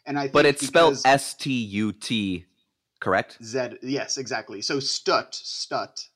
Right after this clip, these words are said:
Speaker 1: like Stuttgart.
Speaker 2: But there's an H in
Speaker 1: But I
Speaker 2: there in,
Speaker 1: think
Speaker 2: in
Speaker 1: you
Speaker 2: German? S T,
Speaker 1: but I
Speaker 2: there's an
Speaker 1: think
Speaker 2: H in
Speaker 1: that's
Speaker 2: there?
Speaker 1: what I've heard in the, in, yeah, when, when they, when
Speaker 2: There's
Speaker 1: they
Speaker 2: gotta be
Speaker 1: call
Speaker 2: something
Speaker 1: his
Speaker 2: on
Speaker 1: name in the
Speaker 2: YouTube of him
Speaker 1: D L.
Speaker 2: being like,
Speaker 1: <laughs>
Speaker 2: "How
Speaker 1: Yeah,
Speaker 2: do you say
Speaker 1: Stützle.
Speaker 2: your name?" You know,
Speaker 1: <laughs> Yeah,
Speaker 2: and he's gonna be
Speaker 1: yeah.
Speaker 2: like, "Apple Strudel."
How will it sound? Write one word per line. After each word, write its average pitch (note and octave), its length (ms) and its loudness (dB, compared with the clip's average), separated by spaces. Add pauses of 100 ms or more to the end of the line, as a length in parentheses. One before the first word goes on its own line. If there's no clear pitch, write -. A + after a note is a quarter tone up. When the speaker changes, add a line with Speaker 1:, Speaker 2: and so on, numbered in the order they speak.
(100)
Speaker 1:
like A2 280 -10 (180)
Stuttgart. - 460 -6
Speaker 2:
But A#2 100 4
there's C3 180 6
an A2 120 2
H B2+ 200 2
in D3 80 2
Speaker 1:
But - 80 2
I - 20 4
Speaker 2:
there D#3+ 160 4
in, D3+ 200 2
Speaker 1:
think - 60 -6
Speaker 2:
in C#3+ 80 2
Speaker 1:
you C#3+ 60 -4
Speaker 2:
German? D#3 360 0 (140)
S A2 220 0
T, C3 120 -4
Speaker 1:
but B2+ 80 2
I D3+ 140 2
Speaker 2:
there's A2+ 180 2
an G#2 80 0
Speaker 1:
think - 20 0
Speaker 2:
H G#2+ 160 -2
in D3 60 2
Speaker 1:
that's C#3 120 2
Speaker 2:
there? F#3+ 100 -6
Speaker 1:
what E3 100 -2
I've C#3 260 -2
heard D3 420 -6
in A#2+ 180 -8
the, A2 120 -16 (160)
in, A2 320 -12
yeah, A#2 200 -2
when, A#2 340 -8
when A#2+ 160 -8
they, A#2+ 220 -6 (160)
when - 20 -20
Speaker 2:
There's D3+ 160 4
Speaker 1:
they C#3+ 40 4
Speaker 2:
gotta E3+ 180 8
be D#3+ 60 6
Speaker 1:
call D#3+ 60 6
Speaker 2:
something C3+ 220 4
Speaker 1:
his A#2+ 60 8
Speaker 2:
on G#2+ 100 4
Speaker 1:
name A#2 260 4
in A2+ 140 6
the - 0 -
Speaker 2:
YouTube F#2+ 80 0
of F#2+ 80 -2
him G#2 140 2
Speaker 1:
D - 20 -6
L. F#2+ 40 -2
Speaker 2:
being F#2+ 220 2
like, F#2 220 2
Speaker 1:
<laughs> - 40 -14
Speaker 2:
"How F#3+ 180 6
Speaker 1:
Yeah, - 0 -
Speaker 2:
do G3+ 80 8
you B2 120 2
say A#2 200 2
Speaker 1:
Stützle. - 20 6
Speaker 2:
your F#2 200 -2
name?" E2+ 320 -8 (260)
You F#2+ 120 -6
know, E2 140 -4
Speaker 1:
<laughs> - 20 -4
Yeah, - 80 -2
Speaker 2:
and A2 140 2
he's A#2 100 0
gonna B2+ 180 2
be A#2+ 120 4
Speaker 1:
yeah. G#2+ 80 4
Speaker 2:
like, G#2+ 320 2 (640)
"Apple G#2 360 2
Strudel." F#2+ 520 -4